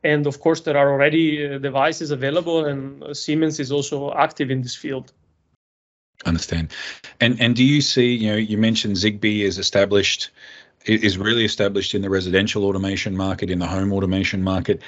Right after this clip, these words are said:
Speaker 2: Is that because of the technology, or, or,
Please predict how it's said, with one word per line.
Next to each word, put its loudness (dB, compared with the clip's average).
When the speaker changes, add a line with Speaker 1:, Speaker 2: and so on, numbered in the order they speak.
Speaker 2:
Is 4
that 6
because 2
of 2
the 6
technology, 2
or, 4
or, 0